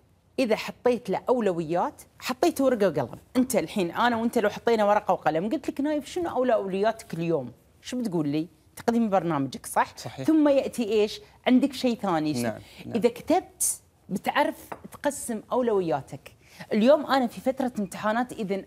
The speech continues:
Speaker 1: أولى أولوياتي دراستي، ولكن هل أم-، أهمل الجانب الرياضي؟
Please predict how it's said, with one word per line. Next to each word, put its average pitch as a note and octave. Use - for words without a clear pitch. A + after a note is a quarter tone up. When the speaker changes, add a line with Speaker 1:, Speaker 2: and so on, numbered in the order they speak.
Speaker 1:
أولى C4
أولوياتي G3+
دراستي، D3+
ولكن B3
هل E4+
أم-، A#3+
أهمل B3
الجانب A3+
الرياضي؟ A3